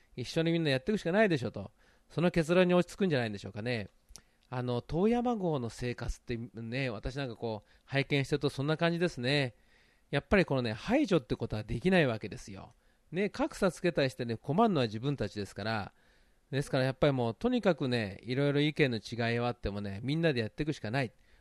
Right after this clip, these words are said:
もう本当にその力はすごいですね。で、いろんなね、皆さんいろんな職業は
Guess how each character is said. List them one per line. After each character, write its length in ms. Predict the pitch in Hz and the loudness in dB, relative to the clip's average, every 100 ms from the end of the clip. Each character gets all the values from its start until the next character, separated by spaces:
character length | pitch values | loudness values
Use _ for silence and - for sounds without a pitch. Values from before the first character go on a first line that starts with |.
| - | -12
も 80 | 113 | -4
う 40 | |
本 160 | 175 220 | 0 0
当 180 | - 220 | 2 2
に 100 | 202 | 2
そ 160 | 202 | 2
の 140 | 202 190 | 2 0
力 340 | - 180 175 | 0 2 2
は 100 | 123 | 0
す 160 | - 135 | -2 0
ご 140 | 170 | 0
い 40 | |
で 80 | 113 | 0
す 100 | 98 | -6
ね。 280 | 120 135 135 _ _ _ _ 139 | -6 -6 -6 _ _ _ _ 2
で、 440 | 135 135 131 135 | 4 6 4 2
い 120 | 135 139 | 0 2
ろ 120 | 151 | 2
ん 80 | 151 | 4
な 260 | 151 147 | 2 2
ね、 360 | 113 190 135 - | 2 2 2 -2
皆 220 | 120 127 | -6 -4
さ 80 | 120 | -2
ん 40 | 117 | -2
い 40 | |
ろ 80 | 127 | -2
ん 40 | |
な 60 | 127 | -2
職 260 | 131 127 | -4 -4
業 140 | 117 110 | -2 0
は 180 | 104 | 0